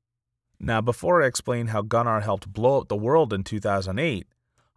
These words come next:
I want to spend a minute on how Iceland was the canary in the coal mine for the financial system. For a multitude of reasons, in two thousand seven, Iceland had greater interest rates than the rest of the world, and therefore was part of what is known as the carry trade.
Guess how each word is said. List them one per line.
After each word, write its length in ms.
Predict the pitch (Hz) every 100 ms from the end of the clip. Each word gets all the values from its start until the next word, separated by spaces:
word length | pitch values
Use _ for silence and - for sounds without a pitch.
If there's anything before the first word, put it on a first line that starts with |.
| _
I 60 | 185
want 160 | 196
to 80 | 160
spend 260 | - 147 120
a 60 |
minute 260 | 113 110 104
on 140 | 101
how 240 | 104 98 110
Iceland 420 | 135 - 104 98
was 160 | 98
the 80 | 98
canary 480 | 95 113 120 120 117
in 80 | 104
the 80 | 92
coal 300 | - 185 156
mine 260 | 98 90
for 140 | 92 98
the 100 | 92
financial 540 | 107 101 131 113 90
system. 500 | - 78 - - - _ _ _ _ _ _ _ _
For 180 | _ 156
a 40 | 156
multitude 520 | 185 202 180 185 151
of 120 | 113
reasons, 640 | 113 110 101 90 87 - _ _ -
in 120 | 113
two 140 | -
thousand 380 | 175 170 160 139
seven, 400 | - 117 101 101 -
Iceland 420 | 123 - 147 131
had 160 | 123
greater 400 | 101 107 139 147
interest 360 | 113 107 113 -
rates 280 | 107 107 -
than 140 | 104
the 80 | 98
rest 260 | 101 107 120
of 80 |
the 80 | 104
world, 400 | 92 95 85 78 _ _ _
and 180 | 107 117
therefore 460 | 180 185 - 104
was 160 | 92 95
part 300 | - 123 113
of 100 | 104
what 140 | 113
is 160 | 113 107
known 260 | 107 104
as 300 | 92 92 98
the 220 | 98 98 92
carry 480 | - - 160 120 98
trade. 480 | - 101 60 52